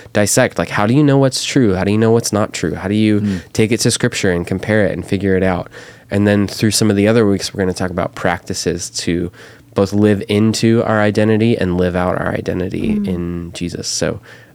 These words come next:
Speaker 1: um, so excited
Speaker 2: Yeah.
Speaker 1: for everything that's coming for middle and high
Speaker 2: Wow.
Speaker 1: school.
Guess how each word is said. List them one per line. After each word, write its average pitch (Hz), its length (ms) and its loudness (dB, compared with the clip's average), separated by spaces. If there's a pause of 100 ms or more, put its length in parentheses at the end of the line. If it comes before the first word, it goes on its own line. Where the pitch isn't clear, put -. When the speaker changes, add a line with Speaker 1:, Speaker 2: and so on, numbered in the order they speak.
Speaker 1:
um, 85 360 -4
so - 440 2
excited 85 600 -2 (140)
Speaker 2:
Yeah. 82 180 -4
Speaker 1:
for - 60 2
everything 87 340 -4
that's 82 140 -6
coming 87 320 -6 (440)
for - 120 -6
middle 85 260 -2
and 90 100 -6
high 92 100 -6
Speaker 2:
Wow. 92 120 -2
Speaker 1:
school. 87 220 -6